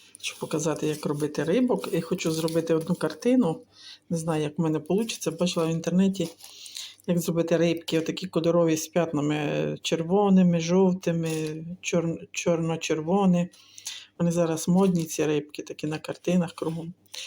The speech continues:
Я хочу попробувати. Це показую. Вирізаємо з картону, з любого. Е, силует можна знайти в інтернеті, собі малюйте. Я на око намалювала.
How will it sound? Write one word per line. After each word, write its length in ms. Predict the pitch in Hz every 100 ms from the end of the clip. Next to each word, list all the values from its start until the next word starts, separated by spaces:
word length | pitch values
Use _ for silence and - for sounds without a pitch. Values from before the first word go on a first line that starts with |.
| - - - - _
Я 120 | 170 151
хочу 300 | - - -
попробувати. 600 | - - 139 - 131 - - - - - - - -
Це 140 | - 165
показую. 680 | 151 143 156 156 156 151 151 - - - - -
Вирізаємо 800 | 180 180 170 175 170 156 156 151
з 100 | 151
картону, 680 | - 170 - 214 233 214 202 - _ _ _ _ - -
з 160 | 156
любого. 600 | 160 160 170 185 170 160 160 _ _ _ - - - - _ -
Е, 220 | 165 160
силует 560 | - 175 160 180 196
можна 360 | 190 175 170 165
знайти 380 | 160 160 - 156
в 20 |
інтернеті, 680 | 160 160 185 226 262 254 185
собі 320 | 185 170 170
малюйте. 460 | 170 180 214 202
Я 160 | 180 185
на 300 | 180 170 170
око 260 | 180 175 156
намалювала. 760 | 156 156 160 180 190 180 175